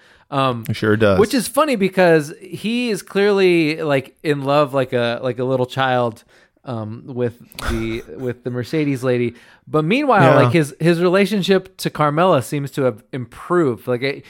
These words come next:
Speaker 1: you can, like,
Speaker 2: Yeah.
Speaker 1: you can watch this episode and almost read into it that, like,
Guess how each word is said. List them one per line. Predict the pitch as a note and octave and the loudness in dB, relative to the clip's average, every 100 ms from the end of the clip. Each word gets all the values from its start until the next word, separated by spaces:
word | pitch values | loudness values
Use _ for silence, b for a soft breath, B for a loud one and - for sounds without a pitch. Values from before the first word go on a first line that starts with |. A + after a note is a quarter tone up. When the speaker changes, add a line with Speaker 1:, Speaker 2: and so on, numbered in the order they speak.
| B - | B -8
Speaker 1:
you | D#3+ | -4
can, | F#3+ E3+ | -2 -4
like, | - - | -6 2
Speaker 2:
Yeah. | C#3+ D#3 B2 | 4 6 4
Speaker 1:
you | G3 | 2
can | |
watch | F3 G3+ G#3 | 4 2 2
this | G#3+ D#3+ | -2 2
episode | F3+ E3+ - F3 E3 - b b b | 2 0 2 4 4 0 b b b
and | C#3+ D3 | -6 -4
almost | D3 D#3+ D#3 | -2 -4 -4
read | D3+ D3+ | -2 0
into | D3 D3+ D3+ | 0 0 0
it | C#3 B2 B2 | 0 0 -4
that, | B2+ B2+ | -6 -4
like, | B2 A#2 A2 | -6 -6 -8